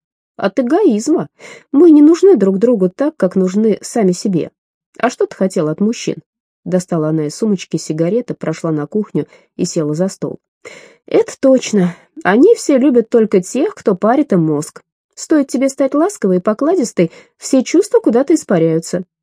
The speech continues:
Все чаще он задерживается на работе, все меньше объятий, все реже секс. Потом уезжает на три дня в командировку. Возвращается, и ты ощущаешь по его первому холодному поцелую, что больше он тебя не любит,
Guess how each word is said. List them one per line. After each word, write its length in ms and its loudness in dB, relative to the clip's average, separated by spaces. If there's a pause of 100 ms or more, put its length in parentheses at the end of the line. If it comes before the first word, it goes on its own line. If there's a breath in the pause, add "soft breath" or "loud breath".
Все 240 -2
чаще 380 -2
он 80 2
задерживается 640 0
на 140 2
работе, 500 -2
все 200 -2
меньше 320 2
объятий, 560 -2 (240 soft breath)
все 200 2
реже 240 2
секс. 480 -6 (260)
Потом 260 2
уезжает 560 2
на 140 2
три 160 -2
дня 200 0
в 80 -20
командировку. 800 0 (260)
Возвращается, 840 -2
и 40 0
ты 140 -2
ощущаешь 580 -4
по 100 -4
его 200 2
первому 480 -2
холодному 540 0
поцелую, 600 -2 (280 loud breath)
что 280 -2
больше 360 0
он 80 0
тебя 260 -2
не 220 4
любит, 340 -4